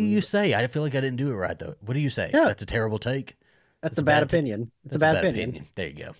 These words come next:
Speaker 1: That's a bad
Speaker 2: What the
Speaker 1: opinion.
Speaker 2: fuck is Mike? Why can't I find? Isn't it Michael Ryan P?
Speaker 1: Yeah.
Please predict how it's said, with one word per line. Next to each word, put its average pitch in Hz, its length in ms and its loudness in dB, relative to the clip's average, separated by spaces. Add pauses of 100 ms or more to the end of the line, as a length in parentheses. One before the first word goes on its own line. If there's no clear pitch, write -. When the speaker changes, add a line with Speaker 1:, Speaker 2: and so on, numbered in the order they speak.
Speaker 1:
That's - 160 -10
a - 40 -20
bad 76 180 -10
Speaker 2:
What - 140 2
the 427 80 4
Speaker 1:
opinion. - 0 -
Speaker 2:
fuck 392 280 2
is 320 160 4
Mike? 302 340 6
Why 233 220 4
can't 320 200 2
I 311 80 6
find? 277 380 4
Isn't 254 240 2
it 302 80 4
Michael 262 320 0
Ryan 262 300 0
P? 285 240 -4 (720)
Speaker 1:
Yeah. 101 280 -2